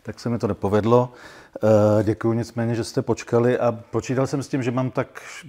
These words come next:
tři čtvrtě hodiny mluvit, eh, zhruba, když tak zkrátím, kdyby, eh, kvůli tomu zpoždění. Ehm, a chci se věnovat teda tématu, který asi tady v-,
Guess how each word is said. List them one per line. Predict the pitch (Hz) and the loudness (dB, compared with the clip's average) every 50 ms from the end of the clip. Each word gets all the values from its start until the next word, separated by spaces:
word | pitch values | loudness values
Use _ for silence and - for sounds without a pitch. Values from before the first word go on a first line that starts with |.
| - _ | -20 _
tři | _ - - 101 | _ -14 -14 -10
čtvrtě | - 127 117 - 139 117 | -8 -8 -4 -2 -2 -2
hodiny | 117 113 131 135 143 147 | 0 0 -2 -2 0 0
mluvit, | 147 143 139 135 131 135 135 131 131 - - | -2 -2 -2 -2 0 0 -2 -2 -4 -6 -8
eh, | 131 113 113 113 113 110 | -4 0 0 0 0 0
zhruba, | 98 104 110 110 107 120 120 117 107 | -2 -4 -6 -4 -4 -2 -2 -2 -4
když | 104 101 104 - | -6 -10 -12 -12
tak | - 117 - | -12 -14 -12
zkrátím, | - - 113 107 98 101 104 - - 110 107 | -10 -8 -4 -2 -2 -2 -2 -2 -4 -6 -6
kdyby, | 101 101 104 92 104 107 104 - - - - - - - - _ | -4 -6 -6 -4 -6 -6 -6 -8 -16 -20 -20 -20 -20 -20 -18 _
eh, | - 101 104 101 98 | 0 0 2 2 0
kvůli | - - 104 107 101 | -2 -2 -4 -2 -2
tomu | 117 107 113 117 | -2 -2 -2 -4
zpoždění. | - - 113 101 92 87 95 101 101 104 104 107 104 - - - - - - - - - _ _ - | -6 -4 -4 -4 -4 -2 -2 -2 -2 -2 -4 -4 -6 -10 -20 -20 -20 -20 -20 -20 -20 -20 _ _ -6
Ehm, | - 107 110 110 110 113 113 107 117 - - | -2 0 0 2 2 2 2 0 -2 -4 -4
a | 113 | -6
chci | - - 120 | -6 -6 -4
se | - 156 | 0 2
věnovat | 139 151 151 160 156 160 156 - | 2 4 4 4 4 2 2 2
teda | - 156 151 143 | 0 2 2 2
tématu, | - 139 131 127 131 139 139 139 156 147 147 135 | 4 4 6 6 6 2 2 2 0 0 0 0
který | - - 147 139 147 147 143 | -2 0 0 2 2 2 0
asi | 143 - - 143 | -2 -2 -6 -4
tady | - 143 135 143 143 139 135 117 104 | -2 0 0 2 2 2 2 0 -2
v-, | 95 - - - - - - - - | -4 -8 -14 -16 -16 -18 -18 -10 -8